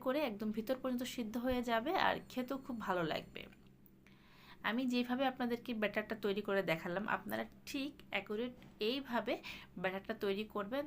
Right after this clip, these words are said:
তাহলে প্রত্যেকটা পিঠাই একদম পারফেক্টভাবে ফুলে উঠবে। আশা করি দেখেই বুঝতে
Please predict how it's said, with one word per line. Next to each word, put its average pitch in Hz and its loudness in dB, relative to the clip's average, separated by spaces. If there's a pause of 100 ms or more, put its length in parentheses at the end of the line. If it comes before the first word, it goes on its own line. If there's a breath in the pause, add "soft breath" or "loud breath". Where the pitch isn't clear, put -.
(120)
তাহলে 214 2 (140)
প্রত্যেকটা 220 -4 (160)
পিঠাই 262 -4
একদম 214 -2 (100)
পারফেক্টভাবে 214 2 (120)
ফুলে 220 2 (100)
উঠবে। - -6 (880 loud breath)
আশা 233 -2
করি 262 0 (100)
দেখেই 254 4
বুঝতে 240 -2